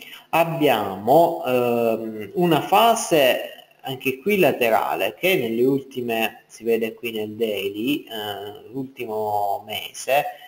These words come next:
praticamente su e giù, ma laterale.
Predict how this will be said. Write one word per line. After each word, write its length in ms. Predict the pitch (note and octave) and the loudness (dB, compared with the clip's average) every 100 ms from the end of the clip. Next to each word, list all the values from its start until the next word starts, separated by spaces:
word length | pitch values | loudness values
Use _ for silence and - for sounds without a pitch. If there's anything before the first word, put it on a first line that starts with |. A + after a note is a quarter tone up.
| - - | -18 -4
praticamente 1080 | B2+ D3+ E3+ C3 A2 A2 A2 - A#2+ A2+ | -2 2 2 2 0 -4 -8 -4 0 0
su 240 | - C#3+ C3+ | -2 -2 0
e 140 | C#3 | 0
giù, 220 | B2 A#2+ | -2 -4
ma 260 | A#2 A2 G#2+ | -4 -4 -6
laterale. 720 | A2 G#2 G#2 G2 A#2 G2+ E2+ | -4 -6 -2 2 4 4 2